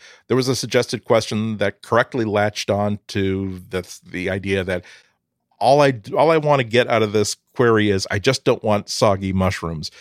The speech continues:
Maybe the fact that I'm, uh, the, frying them is not absolutely necessary to me. So it actually suggested a query about, "Hey, how about roasting them instead?"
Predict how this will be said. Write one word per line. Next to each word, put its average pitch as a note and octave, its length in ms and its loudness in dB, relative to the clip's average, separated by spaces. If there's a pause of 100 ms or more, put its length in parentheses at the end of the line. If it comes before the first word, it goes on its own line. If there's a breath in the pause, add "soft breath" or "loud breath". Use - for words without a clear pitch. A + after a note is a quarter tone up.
(420 loud breath)
Maybe B2+ 440 2
the A2+ 80 -4
fact A2+ 340 0
that G#2+ 100 2
I'm, G#2 240 0 (160)
uh, - 260 -6
the, - 520 -6
frying B2 460 2
them G#2+ 120 2
is G#2 140 -4
not G#2 240 0 (180)
absolutely G#2 640 0
necessary F2 460 -6
to - 80 -14
me. D#2 100 -10
So A#2+ 140 -2
it A#2 60 2
actually A#2+ 260 0
suggested - 400 -6
a - 40 -14
query F#2+ 440 -2 (220 loud breath)
about, F2+ 200 -2
"Hey, B2 200 2
how G2+ 100 2
about G2+ 260 0
roasting G2 380 0
them E2 140 -4
instead?" E2 440 -4